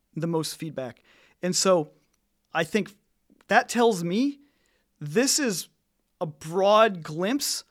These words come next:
of where we're at as a society, at least the demographic of people that were watching this video. So I just wanted to share that as context, that Cole wasn't cherry-picking the most absurd things. Cole was grabbing the most prevalent things. And so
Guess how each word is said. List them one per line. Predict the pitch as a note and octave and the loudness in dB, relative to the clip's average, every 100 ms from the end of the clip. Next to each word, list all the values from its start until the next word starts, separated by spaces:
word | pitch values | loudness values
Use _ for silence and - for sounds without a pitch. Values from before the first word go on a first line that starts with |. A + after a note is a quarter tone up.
| _ _ | _ _
of | E3+ D3+ | -8 -2
where | F3 | 0
we're | F3 D#3+ | 2 2
at | E3 - - | 2 -2 -4
as | D#3 C#3 | -4 -4
a | |
society, | - C3+ D3 D3+ F3+ B3 - _ _ _ | -6 -4 -4 -4 -4 -8 -12 _ _ _
at | G#3+ A3+ | -2 2
least | A3 A#3+ - F3 | 2 2 -2 -6
the | D#3 | 0
demographic | G3 G3 F3+ F3+ F3+ E3+ | 0 0 0 0 -2 -8
of | D3+ | -12
people | F#3 F#3+ G3 F3 | -10 -4 -2 -2
that | D3+ | -2
were | D3+ | -2
watching | D3 C#3+ D3+ C#3+ | -2 -2 -4 -4
this | C3+ - | -6 -6
video. | D3 C#3 B2+ A#2 - - | -6 -4 -6 -8 -12 -12
So | - G3+ | 0 2
I | |
just | G3 A3+ | 2 0
wanted | A3 | -2
to | D#3+ | -2
share | - F#3+ | 0 0
that | F#3+ F#3+ - | 2 0 -2
as | D#3 | -6
context, | - E3 F#3+ A#3+ B3 A#3+ - _ _ - | -6 -4 -2 -2 -2 -4 -8 _ _ -8
that | D#3 E3+ _ | -4 -4 _
Cole | - C4 C#4+ | -2 0 6
wasn't | A#3+ G3+ G3+ - _ - | 6 6 0 -6 _ -8
cherry-picking | - G#3+ A#3 A3+ A3+ B3+ B3+ B3+ - _ _ - | 2 4 4 2 0 0 -2 -4 -10 _ _ -2
the | F#3+ | 2
most | G3 - | 2 0
absurd | E3+ - F#3+ G3 | -2 0 2 2
things. | G3+ A3 B3 - - - _ | -2 -2 -2 -6 -14 -20 _
Cole | - A#3 C4 | 4 4 6
was | A3+ | 2
grabbing | E3 F#3+ F#3 F#3 F#3 F3 _ _ | 4 4 4 2 -2 -6 _ _
the | D#3+ | -4
most | D#3+ C#3+ - | -2 -4 -6
prevalent | - - - D3+ B2+ B2+ - | -14 -8 -2 -2 -2 -12 -14
things. | - - - - - | -14 -12 -12 -8 -2
And | D#3 C#3 | 0 2
so | - E3+ E3+ | 4 6 4